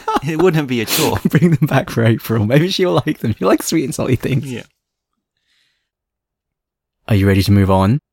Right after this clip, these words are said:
Speaker 1: Yes, I am.
Speaker 2: We apologize for the following errors in the previous episode. It's podcast errata.
Speaker 1: Errors plural.
Speaker 2: Actually, there's only one error. There's only one error we know about.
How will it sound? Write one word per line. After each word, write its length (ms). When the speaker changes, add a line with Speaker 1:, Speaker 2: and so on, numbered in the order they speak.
Speaker 1:
Yes, 420
I 120
am. 240
Speaker 2:
We 140
apologize 680
for 120
the 80
following 500
errors 580
in 120
the 80
previous 440
episode. 680
It's 140
podcast 460
errata. 640
Speaker 1:
Errors 300
plural. 520
Speaker 2:
Actually, 240
there's 80
only 100
one 160
error. 380
There's 120
only 140
one 220
error 220
we 140
know 280
about. 480